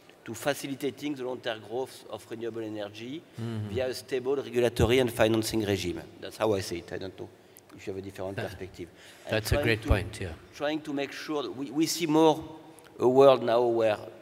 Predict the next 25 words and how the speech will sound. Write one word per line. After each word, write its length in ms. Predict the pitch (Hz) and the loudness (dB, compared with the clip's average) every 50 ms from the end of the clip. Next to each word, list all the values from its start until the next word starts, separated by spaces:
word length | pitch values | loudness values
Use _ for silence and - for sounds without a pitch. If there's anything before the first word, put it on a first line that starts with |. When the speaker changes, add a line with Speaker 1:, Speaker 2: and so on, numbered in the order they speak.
| - - | -20 -12
Speaker 1:
projects 480 | - - 127 117 113 131 131 123 - - | -4 -2 -2 0 2 0 0 0 0 -2
are 40 | 113 | -2
awarded 440 | 107 110 113 110 107 107 117 113 104 | 0 0 0 0 0 -2 -4 -6 -2
via 160 | 104 104 101 | 0 0 0
auctions, 440 | 104 - - 139 143 196 208 - - - - - - - - - - - - - - | 0 -2 -4 -4 -4 -4 -6 -12 -16 -20 -20 -20 -20 -20 -20 -20 -20 -20 -20 -20 -14
so 160 | - - 107 | -8 -6 -4
the 160 | 104 113 110 | -2 -4 -4
cheapest 640 | 110 - - 143 123 - 139 135 127 - - - - | -2 -4 -4 -4 -2 0 0 0 0 -2 -6 -12 -10
project 440 | - 113 104 107 113 107 - - 120 | -8 -6 -2 -2 -2 -2 -2 -4 -2
wins, 280 | 120 135 170 220 226 - - - - - - - - - - - | 0 0 0 0 -4 -8 -14 -20 -20 -20 -20 -20 -20 -20 -14 -8
which 200 | - 107 - - | -8 -6 -2 0
is 80 | 117 110 | 2 2
an 140 | 113 117 | 4 4
element 400 | 123 120 123 120 123 123 123 120 | 4 4 4 6 6 4 4 4
driving 420 | 104 92 104 110 113 110 120 120 113 | 2 4 6 6 6 4 2 0 4
down 340 | 107 117 113 117 117 120 113 | 6 6 8 8 6 6 2
the 140 | 110 107 | 0 -2
cost 260 | 101 - 117 110 110 - | 0 2 0 0 2 0
of 160 | 107 - - | -2 0 0
renewable 220 | 110 104 104 104 | 0 2 4 4
energy. 560 | 104 101 107 104 104 107 110 123 139 165 190 - - - - - - - - | 4 4 4 2 0 0 -2 -4 -4 -4 -4 -6 -12 -18 -20 -20 -20 -20 -16
It's 200 | - 104 - - | -14 -10 -4 -2
a 40 | 127 | -2
good 200 | 117 127 143 131 | 0 0 -2 -2
thing. 420 | - - 147 147 165 202 214 202 | -2 -2 0 2 2 0 0 -6